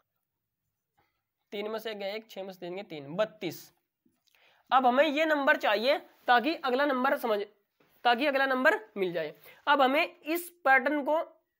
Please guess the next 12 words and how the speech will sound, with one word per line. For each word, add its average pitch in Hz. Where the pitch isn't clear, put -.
नहीं 240
पता 269
कि 277
ये 320
किस, 294
किस 285
सिस्टम 262
पर 294
आधारित 214
है। 156
ये 285
फर्स्ट 277